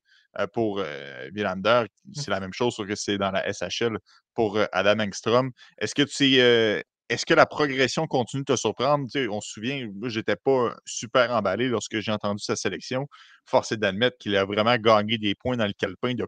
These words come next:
Speaker 1: plusieurs observateurs dans les derniers mois. Je présume que c'est la même chose pour toi, Marty ?
Speaker 2: Ouais, ouais, absolument. C'est, c'est tout à fait impressionnant. Puis là, ce qui est encore plus impressionnant, un peu comme dans le cas de, euh, de Léo Carlson,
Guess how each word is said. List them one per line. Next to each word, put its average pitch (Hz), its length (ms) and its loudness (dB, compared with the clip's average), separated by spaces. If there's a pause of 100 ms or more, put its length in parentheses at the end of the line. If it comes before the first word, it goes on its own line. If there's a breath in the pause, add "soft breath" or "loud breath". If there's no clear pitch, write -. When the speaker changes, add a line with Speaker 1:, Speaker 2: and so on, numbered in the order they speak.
Speaker 1:
plusieurs 127 540 2
observateurs 110 640 0 (340 soft breath)
dans 101 140 0
les 101 100 -2
derniers 98 320 -2
mois. 107 180 0
Je - 60 -8
présume 107 240 -6
que 104 60 -10
c'est 110 80 -4
la 92 100 -2
même 92 120 -4
chose 107 180 -6
pour - 160 -12
toi, 110 120 0
Marty ? 110 360 -4 (920 loud breath)
Speaker 2:
Ouais, 156 180 10
ouais, 139 80 10
absolument. 131 500 -2
C'est, 147 180 -6
c'est 151 200 -4
tout - 180 4
à 156 80 8
fait 196 160 4
impressionnant. 143 560 0
Puis 131 140 -6
là, 208 120 2
ce - 80 -6
qui 156 80 -2
est 151 100 -2
encore 143 320 -2
plus 202 220 -4
impressionnant, 151 720 -2 (1040)
un 180 140 4
peu 294 240 2
comme 160 200 4
dans 143 120 2
le 135 80 0
cas 196 220 2
de, 139 320 0 (340 soft breath)
euh, 131 100 -2
de 135 80 -2
Léo 143 240 0
Carlson, 147 560 -2